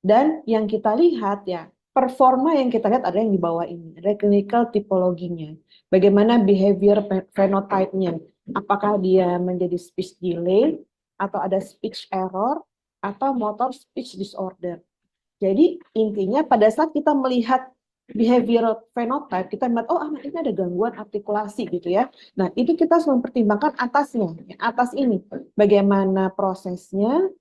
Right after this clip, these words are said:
penyebab, eh, proses tersebut terganggu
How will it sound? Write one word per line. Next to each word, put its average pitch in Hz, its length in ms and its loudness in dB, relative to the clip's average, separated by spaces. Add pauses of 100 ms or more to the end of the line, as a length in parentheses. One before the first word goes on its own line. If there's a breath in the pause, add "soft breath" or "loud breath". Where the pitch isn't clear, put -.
(240)
penyebab, 208 640 2
eh, 175 400 -2
proses 196 480 -4
tersebut 202 400 -2
terganggu 180 720 -4